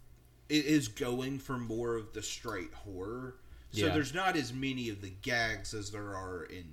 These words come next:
Speaker 1: two, like the fight with the hand and him just going crazy and all the, like, deer heads that are mounting on the wall are going crazy.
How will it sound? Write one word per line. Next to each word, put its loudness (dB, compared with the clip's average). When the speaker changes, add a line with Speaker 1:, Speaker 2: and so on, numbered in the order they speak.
Speaker 1:
two, -6
like -8
the -10
fight -8
with -12
the -12
hand -8
and -12
him 0
just -4
going -2
crazy -2
and -6
all -4
the, -6
like, -8
deer -2
heads -6
that -6
are -6
mounting -8
on -8
the -10
wall -6
are -6
going -6
crazy. -6